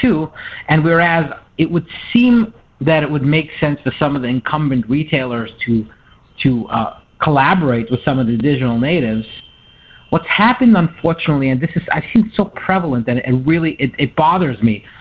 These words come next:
is that the guys in the retail real estate, in the incumbent retail business,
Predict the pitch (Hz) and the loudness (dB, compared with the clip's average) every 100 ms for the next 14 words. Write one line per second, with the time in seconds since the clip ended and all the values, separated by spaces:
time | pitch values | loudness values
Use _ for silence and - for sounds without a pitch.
0 | - - - 160 170 165 - - 147 139 | -20 -6 0 2 2 0 -4 -4 -2 0
1 | 180 240 269 233 175 131 160 196 196 175 | 0 2 4 6 4 4 0 0 0 2
2 | 147 117 135 156 - - 127 120 127 131 | 0 0 0 0 -2 -2 0 0 0 -2
3 | - - 233 226 220 165 165 165 131 110 | -2 2 4 4 2 -2 0 -2 -2 -2
4 | 127 143 233 | -2 2 2